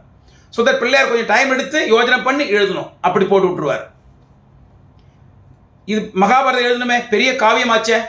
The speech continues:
அதனால பிள்ளையார் என்ன பண்ணார்? அவரோட தந்தத்தையே எழுதுகோலா பயன்படுத்தினார். நோட்புக்கா எதை பயன்படுத்தினார்? மகாமேரு மலை, பெரிய மலை,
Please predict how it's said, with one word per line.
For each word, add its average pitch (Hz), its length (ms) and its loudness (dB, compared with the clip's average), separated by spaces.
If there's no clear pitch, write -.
அதனால 233 340 0
பிள்ளையார் 233 360 0
என்ன 233 40 0
பண்ணார்? 226 600 -2
அவரோட 190 240 2
தந்தத்தையே 233 560 0
எழுதுகோலா 220 640 2
பயன்படுத்தினார். 170 640 -2
நோட்புக்கா 277 520 2
எதை 247 180 4
பயன்படுத்தினார்? 226 580 0
மகாமேரு 240 640 2
மலை, 233 200 2
பெரிய 185 360 -2
மலை, 226 240 2